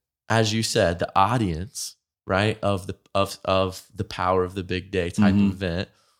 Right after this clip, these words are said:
Speaker 1: uh, is your neighbor or your, your, uh, church attenders or members' neighbors or friends or family,
Speaker 2: Yeah.
Speaker 1: the community, right?
Speaker 2: Yeah.
Speaker 1: Non-Christians to hear the gospel, to
Speaker 2: Yep.
Speaker 1: have an opportunity to respond.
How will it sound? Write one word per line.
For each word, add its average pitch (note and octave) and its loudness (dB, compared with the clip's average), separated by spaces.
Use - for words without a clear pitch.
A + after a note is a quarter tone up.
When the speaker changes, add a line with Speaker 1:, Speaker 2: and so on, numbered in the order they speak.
Speaker 1:
uh, F2+ -2
is G#2 0
your G2 0
neighbor G2+ 0
or F#2 0
your, F#2+ -6
your, F#2 2
uh, F2+ -2
church G#2+ 2
attenders G2 -2
or G2 -6
members' F2+ -6
neighbors F#2 -2
or F2+ -8
friends G2 -4
or G2 -6
family, F#2 -2
Speaker 2:
Yeah. F#2+ 2
Speaker 1:
the G2+ -4
community, G#2+ -2
right? F#2+ 4
Speaker 2:
Yeah. F2 2
Speaker 1:
Non-Christians A2 0
to F#2+ -8
hear A2 0
the - -6
gospel, E2+ -2
to G2 0
Speaker 2:
Yep. G2+ 4
Speaker 1:
have G2+ 4
an F#2 -4
opportunity F#2 0
to E2+ -4
respond. E2+ 0